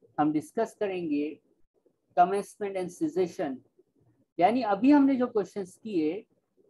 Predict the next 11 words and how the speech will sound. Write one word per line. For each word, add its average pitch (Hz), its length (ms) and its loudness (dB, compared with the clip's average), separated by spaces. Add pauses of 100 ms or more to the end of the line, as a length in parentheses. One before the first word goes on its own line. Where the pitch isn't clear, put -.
(240)
उसके 262 240 0
अंदर 277 300 2
ये 247 180 -2
था 233 240 2 (340)
कि 233 100 0 (200)
they 220 180 2 (100)
are 226 200 4
in 240 220 -4
partners 214 540 0 (200)
for 220 260 2
many 214 420 -6